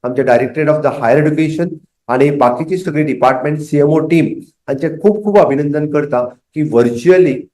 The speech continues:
तेंच्यांनी पुराय गोंयांतल्यो सगळ्यो हायर सेकंडरी हे स्वयंपूर्ण गोंय ह्या कार्यक्रमांतल्यान जोडपाचो प्रयत्न केलो, जेणे करून करियर गायडन्स तुमकां सगळ्यांच्या पर्यंत पावचे.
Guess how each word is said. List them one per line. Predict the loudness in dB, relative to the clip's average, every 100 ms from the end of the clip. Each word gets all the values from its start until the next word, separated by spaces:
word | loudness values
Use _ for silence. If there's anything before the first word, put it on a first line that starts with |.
| _ -2
तेंच्यांनी | -2 0 -2
पुराय | -4 2 4 4 2
गोंयांतल्यो | 0 0 -4 -6
सगळ्यो | -10 -10 -2 -2 0
हायर | 0 -2
सेकंडरी | -4 -4 -2 -2 -6 -10 -14 _ 0
हे | 2 0
स्वयंपूर्ण | 0 2 2 2 0 -2
गोंय | 0 4 4 2 -4 -4
ह्या | -4
कार्यक्रमांतल्यान | 0 -2 -2 -4 -2 -2 0 -4 -2
जोडपाचो | -4 -2 -4 -4
प्रयत्न | -4 0 0 0 -6
केलो, | -4 -4 -6 -10 _ _ _
जेणे | 0 2
करून | 2 -2 -4 -2
करियर | 0 2 2 2
गायडन्स | 2 2 0 -2 -6 -10
तुमकां | -8 -2 -2
सगळ्यांच्या | 0 -4 -4 -2 -2
पर्यंत | 0 -2 -4
पावचे. | -4 0 0 0 -4